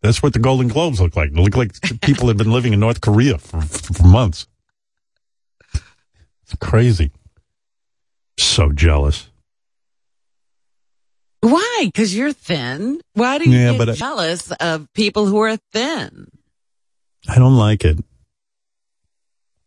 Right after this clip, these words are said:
Speaker 1: I used to love that I was thin. Everyone else was fat. <laughs> I did. I did. I loved it. Like, I loved showing off my willpower.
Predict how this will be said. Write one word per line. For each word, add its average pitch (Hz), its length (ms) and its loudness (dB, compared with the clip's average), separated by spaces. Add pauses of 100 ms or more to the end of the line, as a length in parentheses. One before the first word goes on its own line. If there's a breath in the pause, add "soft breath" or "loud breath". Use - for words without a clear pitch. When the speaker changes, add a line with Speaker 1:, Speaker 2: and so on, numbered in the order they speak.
(240)
Speaker 1:
I 120 40 4
used 127 240 2
to 123 60 4
love 107 720 2 (840)
that 95 120 2
I 92 100 2
was 85 180 0
thin. 85 400 2 (840)
Everyone 90 340 4
else 82 180 2
was 90 120 0
fat. 82 340 -6 (420)
<laughs> - 320 -20
I - 1600 -8
did. 131 480 2
I 110 80 2
did. 143 280 0
I 98 60 -2
loved 107 400 0
it. 80 140 -2 (1500 loud breath)
Like, 113 140 -2
I 113 40 2
loved 120 420 0
showing 120 380 0
off 107 200 0
my 107 240 4
willpower. 85 680 0